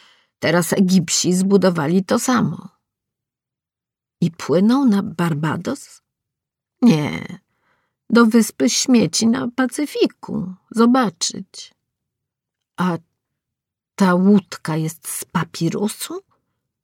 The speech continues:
Naprawdę? A skąd wypływają?” To było ostatnie pytanie, na jakie odpowiedział spod tego kaptura, bo prawdopodobnie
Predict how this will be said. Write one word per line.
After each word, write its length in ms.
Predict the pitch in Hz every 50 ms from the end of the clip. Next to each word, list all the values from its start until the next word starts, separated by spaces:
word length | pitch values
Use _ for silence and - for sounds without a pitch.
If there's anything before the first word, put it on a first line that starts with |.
| _ _ _ _ _ _ _ _ _ _ _ -
Naprawdę? 680 | - - - _ - 170 202 233 240 226 240 - - 330 339 - _ _ _ _ _ _ _ _ _ _ _ _ _ _ _ _ _ _ _ _ _ _ _ _ -
A 60 | 190
skąd 500 | - - - - - 311 330 311 - -
wypływają?” 920 | - 113 131 - - - - - 127 160 - 139 147 185 - 143 160 170 170 _ _ _ _ _ _ _ _ _ _ _ _ _ _ _ _ _ _ _ _ _ _ _ _ _ _ _ _ _ _ _ _ _ _ _ -
To 120 | 277 285
było 300 | 262 233 226 220 - -
ostatnie 560 | - 190 - - - 185 165 - - - 147
pytanie, 480 | - - 127 - - 123 - 135 131 -
na 100 | 123 -
jakie 300 | 147 - - - - -
odpowiedział 680 | - - - - 135 127 - 120 117 - - - -
spod 260 | - - - - -
tego 260 | - - 123 - - -
kaptura, 640 | - - - _ _ - 156 - - - - - 190 - - - - - _ _ _ -
bo 160 | 226 240 254
prawdopodobnie 800 | - 208 185 175 156 175 151 - - 135 139 143 147 - 160 151